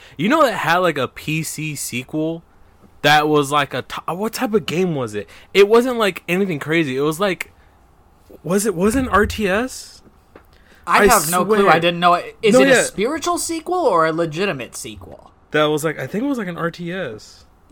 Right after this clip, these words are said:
Speaker 2: It sounds familiar now that you're saying it's a spiritual
Speaker 1: It was a
Speaker 2: sequel. Is
Speaker 1: top,
Speaker 2: that,
Speaker 1: it was
Speaker 2: like
Speaker 1: a top-down game. I
Speaker 2: Yeah.
Speaker 1: forgot what it
Speaker 2: Well,
Speaker 1: was
Speaker 2: most
Speaker 1: called.
Speaker 2: strategy games are.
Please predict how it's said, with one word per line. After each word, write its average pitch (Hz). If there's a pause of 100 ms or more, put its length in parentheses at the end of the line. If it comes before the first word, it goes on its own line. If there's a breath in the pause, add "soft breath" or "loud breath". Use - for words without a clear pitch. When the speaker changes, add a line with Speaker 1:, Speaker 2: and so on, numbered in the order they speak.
(160)
Speaker 2:
It 226
sounds 262
familiar 151
now 135
that 135
you're 139
saying 139
it's 135
a -
spiritual 139
Speaker 1:
It 170
was 175
a 170
Speaker 2:
sequel. 185
Is 190
Speaker 1:
top, 175
Speaker 2:
that, 175
Speaker 1:
it 180
was 196
Speaker 2:
like 156
Speaker 1:
a -
top-down 151
game. 104
I 190
Speaker 2:
Yeah. 160
Speaker 1:
forgot 175
what 165
it 160
Speaker 2:
Well, 190
Speaker 1:
was 190
Speaker 2:
most 190
Speaker 1:
called. 190
Speaker 2:
strategy 165
games 117
are. 107